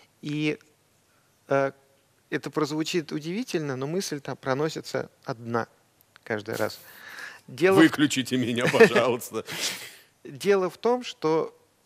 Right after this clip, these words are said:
Speaker 1: когда мы говорим «искусственный интеллект», мы часто как-то себе представляем какой-то вот такой большой черный ящик, который умеет думать и решать самые разные задачи.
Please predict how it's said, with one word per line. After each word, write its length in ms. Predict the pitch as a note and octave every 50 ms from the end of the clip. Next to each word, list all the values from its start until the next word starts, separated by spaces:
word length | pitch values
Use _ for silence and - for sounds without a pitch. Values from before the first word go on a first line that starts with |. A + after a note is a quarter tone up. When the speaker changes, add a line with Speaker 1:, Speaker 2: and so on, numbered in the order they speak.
| _ _ _ _ -
Speaker 1:
когда 300 | - C#3 C#3 D#3 E3 D#3+
мы 100 | D#3 D3+
говорим 360 | C#3+ C#3+ D#3 D#3+ D#3 D3 C#3
«искусственный 420 | C#3 - - D#3 D3 - - C#3 C#3
интеллект», 360 | C#3 E3+ F3 A3 B3+ - -
мы 120 | C3+ C#3 D3
часто 300 | - - E3+ D#3+ - D3
как-то 240 | - B2 - - A#2
себе 240 | - C#3+ B2+ B2+ A#2
представляем 560 | B2+ B2+ B2 - - B2 B2 C#3 D#3+ F3+ F3
какой-то 440 | - - A2 - - B2+ B2 - A#2
вот 80 | A2 -
такой 240 | - B2 - - A2
большой 320 | A2 B2+ C#3 - D3+ -
черный 360 | - - C#3 C3 A2 A2 A2
ящик, 360 | A2+ D#3 G#3+ A#3+ - - - -
который 360 | - - - - B2 A#2 A2+
умеет 260 | A#2+ B2+ B2 A2 G#2+
думать 340 | A#2 - A3+ F#3+ D#3 - B2+
и 40 | A#2
решать 300 | A2+ - E3 D#3+ C#3+ -
самые 260 | D3 C3+ B2+ A#2+ A#2+
разные 260 | C3+ C#3+ C3 C3 B2
задачи. 480 | A#2 C3 C3+ A#2+ A#2 - - - -